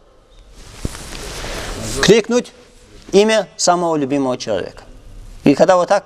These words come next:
сказали, и там приводятся хадисы, например, да, Ибн Аббаса и Ибн Умара, когда затекла от одного, нога одного из них после смерти посланника Аллаха, алейхиссалату вассалям, он сказал: «Крикни имя одного самого любимого че-, че-, тебе человека». Он крикнул: «Я Мухаммад!»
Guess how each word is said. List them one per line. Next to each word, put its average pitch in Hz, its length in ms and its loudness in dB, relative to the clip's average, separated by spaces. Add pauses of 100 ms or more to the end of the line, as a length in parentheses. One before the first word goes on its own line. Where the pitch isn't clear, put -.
(120)
сказали, 175 480 0 (160)
и 143 80 -6
там 160 200 0
приводятся 151 600 0
хадисы, 147 320 -2
например, 127 380 0
да, 120 260 4 (200)
Ибн 156 220 2
Аббаса 160 440 0
и 165 220 -6
Ибн 165 220 -2
Умара, 156 340 0 (380)
когда 139 240 4
затекла 160 380 2
от 147 120 0
одного, 156 480 0 (260)
нога 156 260 4
одного 165 220 -2
из 160 100 -6
них 180 180 -2
после 180 260 0
смерти 165 280 -4
посланника 175 420 0
Аллаха, 165 300 4 (200)
алейхиссалату 151 440 -2
вассалям, 151 280 -2 (260)
он 180 100 4
сказал: 185 420 4
«Крикни 196 400 -2
имя 185 220 2
одного 175 340 2
самого 175 380 0
любимого 165 360 -2
че-, 170 220 -2
че-, 151 140 -10
тебе 165 260 0
человека». 185 460 2 (280)
Он 196 140 4
крикнул: 175 280 0
«Я 233 220 4
Мухаммад!» 233 540 -2